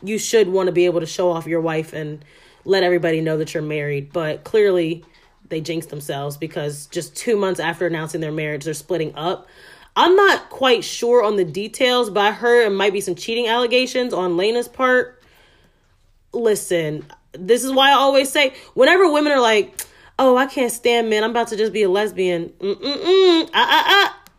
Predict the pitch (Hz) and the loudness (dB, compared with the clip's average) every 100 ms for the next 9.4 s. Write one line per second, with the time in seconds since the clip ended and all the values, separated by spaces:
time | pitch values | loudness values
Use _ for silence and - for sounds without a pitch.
0 | - 220 247 269 254 247 240 233 214 214 | -4 -4 -2 0 0 0 -4 -4 -6 0
1 | 269 277 277 294 277 277 220 202 - 285 | 0 0 -2 -2 0 0 0 -2 -2 0
2 | 302 302 302 285 269 269 254 254 196 175 | 2 0 2 4 4 0 -4 -4 -2 -2
3 | 190 240 262 269 262 262 254 240 - - | 0 0 0 2 2 4 4 0 -6 -20
4 | - - - - 269 254 240 226 269 285 | -20 -20 -14 -6 0 2 2 2 2 2
5 | 269 254 240 208 185 185 202 311 285 240 | 4 4 4 2 0 -2 0 0 0 2
6 | 226 214 196 202 254 - 311 269 254 220 | 2 2 0 0 0 -2 -4 0 0 0
7 | 240 214 208 220 202 220 247 185 185 185 | 2 2 2 0 2 4 4 4 0 -2
8 | 160 160 160 - - - - - - 208 | -4 -6 -12 -20 -20 -20 -20 -6 0 2
9 | 185 185 180 | 4 2 0